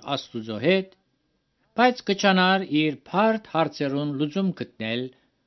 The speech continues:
առանց Աստուծո։ Անոնք պետք էր հեռանային, որովհետև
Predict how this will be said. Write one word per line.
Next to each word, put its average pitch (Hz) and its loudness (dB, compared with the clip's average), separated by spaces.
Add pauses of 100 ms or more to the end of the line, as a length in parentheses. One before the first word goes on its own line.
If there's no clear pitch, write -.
(300)
առանց 160 0
Աստուծո։ 107 -10 (3500)
Անոնք 269 6
պետք 247 6
էր 247 6
հեռանային, 165 4 (260)
որովհետև 196 4